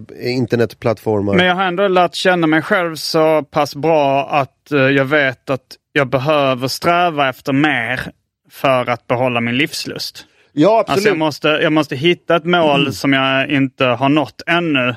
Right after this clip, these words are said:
Speaker 1: Mm.
Speaker 2: och så här, jobba för det, för jag märker att det här är liksom kampen, eller det här, liksom, att försöka nå dit, det är det som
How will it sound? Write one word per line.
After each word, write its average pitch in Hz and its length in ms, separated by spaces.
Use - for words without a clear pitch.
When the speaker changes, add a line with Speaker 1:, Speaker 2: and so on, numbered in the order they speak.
Speaker 1:
Mm. 135 260
Speaker 2:
och 139 280
så - 120
här, 127 180
jobba 127 680
för 143 240
det, 143 200
för - 100
jag 139 80
märker 135 300
att - 160
det 131 80
här 127 440
är 135 60
liksom 123 400
kampen, 123 720
eller 131 180
det 127 100
här, 127 180
liksom, 120 360
att 135 140
försöka 143 640
nå 160 180
dit, 135 340
det 135 80
är 127 40
det 127 160
som 127 420